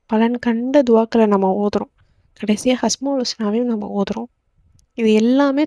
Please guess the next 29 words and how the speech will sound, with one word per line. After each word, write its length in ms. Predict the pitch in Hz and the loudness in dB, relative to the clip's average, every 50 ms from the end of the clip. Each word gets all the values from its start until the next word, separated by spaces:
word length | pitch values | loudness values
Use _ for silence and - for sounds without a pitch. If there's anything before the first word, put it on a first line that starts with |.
| - | 0
தனித்தனியா 480 | 247 233 240 262 - 285 269 262 269 285 | 0 0 0 0 0 0 0 2 0 0
நம்ம 440 | 285 269 247 240 226 214 214 214 220 | 0 0 -2 -2 -2 -2 -2 0 0
ஓதுனாலே 400 | 214 233 226 226 208 202 214 233 254 - 220 | -2 -2 -2 0 2 2 2 2 0 2 2
பெனிஃபிட்டான 520 | 214 220 226 220 - 247 - - 214 220 233 | 2 2 2 0 -4 -4 -4 -2 -2 -2 -2
ஒண்ணு 240 | 233 233 214 196 190 | -2 -2 -2 -4 -4
தான். 160 | - 220 233 - - - - - _ _ _ _ - | -4 -6 -6 -8 -14 -20 -20 -20 _ _ _ _ -6
இதுல 200 | 220 208 220 214 | -6 -4 -2 0
நம்ம 160 | 208 208 208 - 226 | 0 0 0 -2 -2
தனித்தனியா 480 | 226 254 254 - 262 269 277 285 285 - | 0 0 0 0 0 2 2 2 0 0
இத 200 | - 233 220 226 | 0 0 0 0
நம்ம 280 | 220 214 202 202 202 202 | 0 0 0 0 0 -2
நியத் 360 | 208 208 220 240 262 254 - | 0 0 2 2 2 2 2
வச்சு 240 | 247 240 220 - 277 | 2 0 2 0 0
நம்ம 180 | 262 247 233 220 | 0 0 0 0
சில 240 | - - 220 214 | -2 -2 -2 -2
நாட்களோ, 480 | 208 214 220 220 - - 226 214 214 226 254 - _ _ _ _ _ _ _ _ _ _ _ _ _ _ _ _ - | -2 -2 -4 -2 0 2 2 4 2 0 -2 -6 _ _ _ _ _ _ _ _ _ _ _ _ _ _ _ _ -2
கண்டினியூவா 420 | 247 233 226 - 254 254 254 254 | -2 0 2 2 2 4 2 2
தொடர்ந்து 420 | 247 - 233 226 254 254 254 254 247 | 2 2 2 4 4 4 4 2 2
நம்ம 380 | 233 214 208 208 220 226 226 | 2 2 0 0 0 0 2
ஓதுனா 220 | 226 240 233 226 214 - | 2 2 2 2 2 0
கூட, 300 | - 190 196 202 233 262 _ _ - - - _ _ _ _ | 0 0 0 0 -2 -4 _ _ -20 -20 -20 _ _ _ _
நமக்கு 260 | - 214 208 208 226 | -8 -6 -6 -4 -2
நல்ல 340 | 196 196 202 220 233 262 269 - | -2 0 0 0 0 0 0 0
பலன் 280 | - 220 208 214 220 | 0 2 2 2 0
விரைவா 440 | 226 214 214 208 214 226 233 240 240 | 0 -2 0 0 0 0 0 0 -2
கிடைக்கும். 440 | 233 - 214 - 202 196 - 202 196 | 0 -2 -2 -2 -4 -4 -4 -6 -6
அப்படி 240 | - 196 196 - 214 | -6 -8 -4 -2 0
இருக்கும் 300 | 208 226 233 - 254 254 | 0 0 -2 -6 -8 -6
பொழுது, 400 | 240 220 196 196 - 220 226 262 | -4 -4 -4 -4 -4 -6 -6 -6